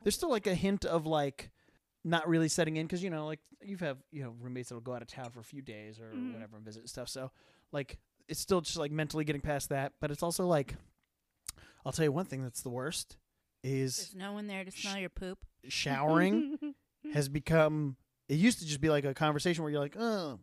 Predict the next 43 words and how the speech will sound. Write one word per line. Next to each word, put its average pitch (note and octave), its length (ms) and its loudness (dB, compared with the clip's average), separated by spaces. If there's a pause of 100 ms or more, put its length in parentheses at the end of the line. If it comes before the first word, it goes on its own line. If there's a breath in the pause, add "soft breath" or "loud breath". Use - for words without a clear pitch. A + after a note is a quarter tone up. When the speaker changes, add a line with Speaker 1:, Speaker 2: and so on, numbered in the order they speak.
(320)
Speaker 1:
and F#3 380 2
we'd F3 120 2
be E3+ 80 0
like, F#3 160 -4
<laughs> C4 260 2
"We A#3+ 80 0
haven't A3+ 140 2
showered C4 200 2
in A3 60 -4
a F#3 60 -2
couple D#3 220 -2
days." C3 360 -4 (380 soft breath)
And D3+ 80 -4
we'd D#3+ 180 0
figure E3+ 180 0
out E3 100 2
who F3 60 -2
showered G3+ 280 0
'cause D3 160 -4
of D3+ 80 -6
the D3+ 380 0
different D#3+ 280 -6
shower G3+ 260 2
setting. C3+ 280 -6
Speaker 2:
Oh F3 40 -14
my E3 80 -16
God. - 340 -20
Speaker 1:
And D#3 120 4
now F3 180 8
I D#3 120 8
was D3 80 4
just D3+ 160 -2
sitting E3+ 140 -2
there D#3 100 4
and D3 80 4
I D3 40 6
was C#3 80 2
like, C3+ 160 0 (480)
"Hmm, B2 540 -2 (680)
when G#3+ 240 -6
did A3+ 160 -2
I A2 140 -6
shower? A2 580 -10